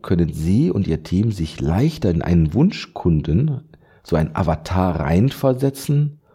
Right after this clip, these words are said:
und so zielgerichteter Lösungen entwickeln. Und wenn Sie ein wirklich brennendes Zielgruppenproblem lösen können,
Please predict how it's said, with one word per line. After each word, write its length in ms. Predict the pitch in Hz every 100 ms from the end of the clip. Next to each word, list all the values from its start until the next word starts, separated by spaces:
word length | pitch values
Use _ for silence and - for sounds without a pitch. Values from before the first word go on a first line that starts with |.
| _ _ - _ _ -
und 220 | 110 107
so 200 | 107 131
zielgerichteter 1000 | 175 - 175 170 147 135 - 127 135 -
Lösungen 480 | - 101 120 104 90
entwickeln. 600 | 67 62 62 - - 80 _ _ _ _ _ _ _ _ _ _ _ _ _ _ _ _ _ - -
Und 220 | 120 92
wenn 200 | 139 185
Sie 280 | 127 101 -
ein 400 | 90 87 78 80 -
wirklich 400 | 92 - 82 -
brennendes 720 | 80 139 135 78 - - -
Zielgruppenproblem 1080 | - - 80 - - - 69 - 73 78 73
lösen 380 | 80 117 92 -
können, 600 | - 67 90 165 -